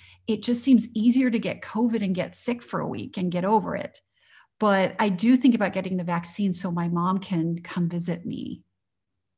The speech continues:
Anybody have a change talk example?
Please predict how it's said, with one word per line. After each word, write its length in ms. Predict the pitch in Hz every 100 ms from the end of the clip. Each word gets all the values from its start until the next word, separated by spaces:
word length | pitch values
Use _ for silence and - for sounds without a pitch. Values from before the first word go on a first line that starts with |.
| _ _ -
Anybody 260 | 196 190
have 160 | 180 185
a 60 |
change 560 | 175 - 180 180 185 -
talk 440 | - 190 175 175 - _ _ -
example? 920 | 175 185 180 180 196 190 196 -